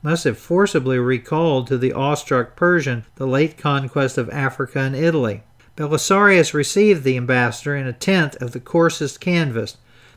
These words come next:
not unworthy of the ancient simplicity of, of Rome. His countenance was cheerful, and his answer to the message of Nurtavan hearty and undaunted. "It is not," he said, "by the system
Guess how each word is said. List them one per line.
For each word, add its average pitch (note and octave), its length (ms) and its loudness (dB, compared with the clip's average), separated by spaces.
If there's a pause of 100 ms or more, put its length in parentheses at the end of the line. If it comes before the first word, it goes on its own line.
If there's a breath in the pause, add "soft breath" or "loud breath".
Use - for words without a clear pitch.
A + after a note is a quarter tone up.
(100)
not D3+ 240 2
unworthy D3 720 4
of B2+ 120 0
the C3+ 100 0
ancient D3 440 -4
simplicity C#3+ 720 0
of, B2+ 320 -6
of C3 220 -8
Rome. C#3 460 -2 (600 soft breath)
His F3+ 220 -2
countenance D#3 600 -2
was F#3+ 120 -2
cheerful, F3 640 0 (160)
and D3 140 -4
his B2+ 160 -4
answer F3 380 0
to D#3 140 2
the C#3 100 0
message D3 440 -2
of B2+ 120 -6
Nurtavan B2+ 720 -2
hearty E3 420 2
and C3 180 -2
undaunted. B2+ 680 -4 (220 soft breath)
"It F3 160 0
is E3+ 160 2
not," F#3 280 4
he C3+ 200 2
said, C3 400 0
"by C3+ 160 0
the B2+ 120 -2
system B2+ 640 -2